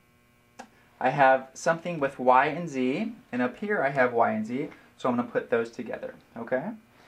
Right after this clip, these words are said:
So let me just double check. All right, let's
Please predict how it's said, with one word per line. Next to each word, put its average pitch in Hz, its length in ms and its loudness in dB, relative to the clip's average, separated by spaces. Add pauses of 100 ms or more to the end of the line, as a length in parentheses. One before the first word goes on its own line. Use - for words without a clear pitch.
(260)
So - 140 -18
let - 100 -14
me 117 100 -14
just 113 180 -18
double - 220 -12
check. - 460 -16 (3750)
All 120 160 -4
right, 80 280 -8
let's 123 180 -8